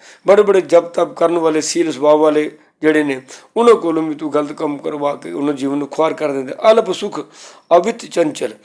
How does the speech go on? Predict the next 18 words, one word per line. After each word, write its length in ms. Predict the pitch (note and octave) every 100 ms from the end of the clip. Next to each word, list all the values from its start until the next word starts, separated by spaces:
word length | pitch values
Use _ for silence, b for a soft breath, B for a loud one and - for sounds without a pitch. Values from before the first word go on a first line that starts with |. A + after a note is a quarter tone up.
| B B B
ਤੇਰਾ 220 | G3 A3
ਸੁੱਖ 280 | - G3 B3
ਤੇ 120 | A#3+
ਬੜਾ 220 | F#3+ F#3+
ਵਿੱਚ 180 | E3+ E3+ -
ਬੜਾ 300 | F3+ G3 -
ਥੋੜ੍ਹਾ 240 | - F3 E3
ਹੈ, 300 | A#2+ - _ _ _ _
ਪਲ 160 | G3 G#3
ਭਰ 260 | F3 D#3
ਦਾ 120 | D#3+
ਤੇਰਾ 260 | D#3+ D#3+ D3
ਸੁੱਖ 240 | C#3 C#3+
ਆਨੰਦ 280 | C#3 C#3 D3+
ਹੈ। 240 | C#3+ B2+ - b b b -
"ਊਚ 260 | G3 F#3+
ਨੀਚ 280 | E3 D#3+ D#3
ਸਮਾਵਣੇ", 540 | - C#3+ C#3+ B2+ C3